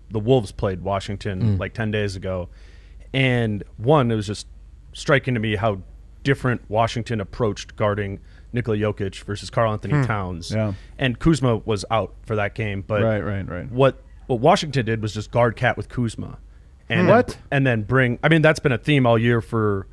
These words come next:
Speaker 1: for the Wolves, where they're, Jared Vanderbilt, former Nugget, is starting but can't shoot, isn't
Speaker 2: Right.
Speaker 1: spacing
Speaker 4: Oh,
Speaker 1: the floor.
Speaker 4: right.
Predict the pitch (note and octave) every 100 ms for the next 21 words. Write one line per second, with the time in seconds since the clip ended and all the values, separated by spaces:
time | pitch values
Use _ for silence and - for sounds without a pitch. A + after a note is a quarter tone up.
0 | - - - - - B2 A2 A#2 A#2+ G#2+
1 | G#2 G#2+ A2 A2 - - - - - -
2 | G#2 A#2 A#2+ A#2 F#3 C#3 - - A#2+ G#2+
3 | G#2+ G2+ A#2 - G#2+ - - B2+ A#2 A2
4 | - - - - - - A2+ - - -
5 | C#3+ G#2 - A#2+ A#2 A#2 A#2+ A#2 G#2+ C#3+
6 | A#2+ G2+